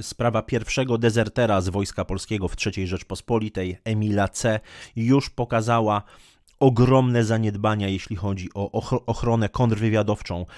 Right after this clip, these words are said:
em, polskich, e, jednostek wojskowych, e, i widać tutaj potężne zaniedbania. I to zaniedbania, mm, także, y, związane z działalnością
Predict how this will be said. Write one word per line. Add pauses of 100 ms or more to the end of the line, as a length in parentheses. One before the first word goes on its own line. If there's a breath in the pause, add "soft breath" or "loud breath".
(280 loud breath)
em, (140)
polskich,
e,
jednostek
wojskowych, (320 loud breath)
e,
i
widać
tutaj (220)
potężne
zaniedbania.
I
to
zaniedbania, (360 loud breath)
mm,
także, (100)
y,
związane
z
działalnością